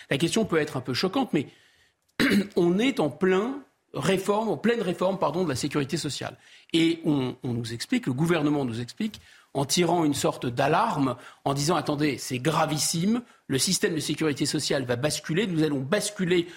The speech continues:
dans un gouffre financier, puisque peut-être, peut-être dans dix ans,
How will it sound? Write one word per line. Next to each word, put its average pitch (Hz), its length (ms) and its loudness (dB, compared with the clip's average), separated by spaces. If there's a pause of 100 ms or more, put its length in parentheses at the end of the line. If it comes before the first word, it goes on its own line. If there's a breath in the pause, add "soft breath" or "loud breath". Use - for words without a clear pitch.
(120)
dans 151 180 0
un 151 80 2
gouffre 185 380 2
financier, 151 580 0 (260 loud breath)
puisque 170 320 0
peut-être, 175 720 -2
peut-être 262 500 2
dans 147 160 2
dix 131 240 -2
ans, 214 240 -2